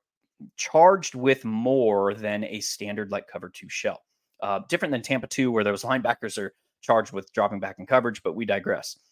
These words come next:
So that's kind of the setup for the game number two. Game number three, this Denver Broncos team and this Detroit Lions team. Now, we know the Denver Broncos <laughs> started the season off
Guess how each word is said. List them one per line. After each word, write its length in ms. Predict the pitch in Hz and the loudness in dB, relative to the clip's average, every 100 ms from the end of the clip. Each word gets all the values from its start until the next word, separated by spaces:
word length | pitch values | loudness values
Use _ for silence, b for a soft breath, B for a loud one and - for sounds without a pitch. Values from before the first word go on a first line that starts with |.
| _ _ _ _ | _ _ _ _
So 140 | - 151 | 0 4
that's 240 | 165 202 | 6 4
kind 160 | - 220 | 2 2
of 80 | 180 | 2
the 60 | |
setup 340 | 147 143 139 - | 4 6 4 2
for 120 | 123 | -2
the 80 | 107 | -2
game 320 | 107 113 113 | -2 -2 -2
number 220 | 101 101 | -2 -4
two. 300 | - - 101 _ _ _ _ _ _ _ _ _ | -6 -8 -8 _ _ _ _ _ _ _ _ _
Game 200 | 131 165 | 0 4
number 180 | 202 180 | 6 6
three, 480 | - 185 208 107 - b _ _ _ _ _ _ - | 2 -2 -2 -4 -8 b _ _ _ _ _ _ -2
this 200 | 156 - | 0 0
Denver 480 | 110 117 160 202 | 0 2 4 4
Broncos 540 | 233 151 165 170 185 170 | 4 6 6 6 2 0
team 460 | - - 135 143 147 | -6 -2 0 0 -2
and 340 | 110 110 120 120 | -4 -6 -6 -8
this 340 | 107 104 110 - 113 | -8 -4 -4 -6 -14
Detroit 560 | - 104 - - 101 104 | -14 -12 -12 -8 -8 -8
Lions 640 | - 98 117 135 123 107 - | -10 0 6 6 4 -2 -8
team. 340 | - 104 101 | -12 -12 -10
Now, 180 | 98 110 | -4 -2
we 220 | 127 147 | -2 -2
know 720 | 165 180 196 208 127 101 131 - - - - - | -4 4 8 10 8 4 -2 -6 -16 -20 -14 -6
the 80 | |
Denver 300 | 113 117 131 | -4 -2 0
Broncos 460 | 175 147 120 120 120 | 2 4 2 -2 -8
<laughs> 0 | |
started 800 | - - 131 - 143 143 139 143 - | -10 -10 0 6 6 6 0 -2 -8
the 80 | 127 | -10
season 400 | - 110 107 98 | -8 -10 -8 -6
off 260 | 98 - | -6 -8